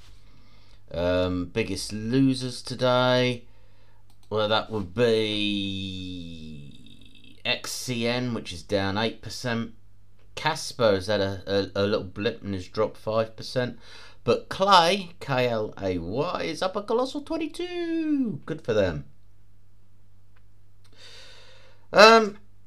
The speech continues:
so what else has been happening in the news? Let's have a look. Uh, the, projection-wise, it's, as we said, it, it, it's gonna dawdle around this point and then plummet back to where it was. So I'm not gonna waste time going into that.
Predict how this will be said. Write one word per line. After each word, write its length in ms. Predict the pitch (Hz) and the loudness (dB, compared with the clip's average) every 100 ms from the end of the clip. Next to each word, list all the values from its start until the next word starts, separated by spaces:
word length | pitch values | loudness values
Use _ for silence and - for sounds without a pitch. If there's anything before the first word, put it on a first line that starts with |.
| - - - | -16 -14 -6
so 140 | 180 | 2
what 140 | 185 185 | 4 6
else 200 | 208 208 | 4 2
has 100 | 202 | -2
been 200 | 190 151 | 0 2
happening 340 | 127 131 127 | 2 2 2
in 100 | 127 | 0
the 80 | 123 | 0
news? 340 | 123 123 123 | 0 0 0
Let's 140 | 139 160 | -2 0
have 180 | 147 | 2
a 40 | 143 | 4
look. 320 | 147 - - | 4 4 -2
Uh, 120 | - 135 | -4 -4
the, 280 | 123 104 120 - - | -4 -10 -12 -12 2
projection-wise, 1300 | 147 139 175 - - 120 120 117 117 113 113 - - | 2 6 4 4 -2 0 2 6 8 6 4 -8 -6
it's, 460 | 113 - - - | -6 -6 -8 -6
as 260 | - 113 101 | -2 -2 -2
we 140 | 101 | -6
said, 400 | 98 - 107 76 | -4 2 2 4
it, 220 | 87 - | 0 0
it, 200 | 101 - | -4 -4
it's 300 | 101 - - | -2 -2 -6
gonna 540 | - 113 110 104 98 92 85 - - | -2 0 2 2 2 0 -6 -12 0
dawdle 340 | 120 110 101 | 2 2 2
around 360 | 98 98 101 98 | 0 0 -2 -2
this 180 | 98 - | -6 -8
point 320 | - 95 98 | -6 -4 -4
and 100 | 98 | -2
then 140 | 95 | -4
plummet 420 | 92 117 101 95 - | -2 0 0 0 -2
back 240 | 98 - | -4 -4
to 120 | - | -8
where 260 | 90 90 87 | 0 2 2
it 100 | 85 | 2
was. 300 | 87 82 71 | -2 -4 -4
So 440 | - - 71 69 69 - - - - - - - - - - - - - - - - - - | -10 -8 -6 -8 -10 -14 -16 -16 -16 -16 -16 -16 -16 -16 -16 -16 -16 -16 -16 -16 -16 -16 -6
I'm 180 | 92 95 | -4 -2
not 100 | 85 | -2
gonna 200 | 85 80 | -4 -4
waste 340 | 78 76 - | -6 -6 -8
time 240 | - 78 73 | -8 -6 -6
going 280 | 73 73 | -6 -4
into 200 | 71 69 | -6 -8
that. 200 | 71 69 | -8 -10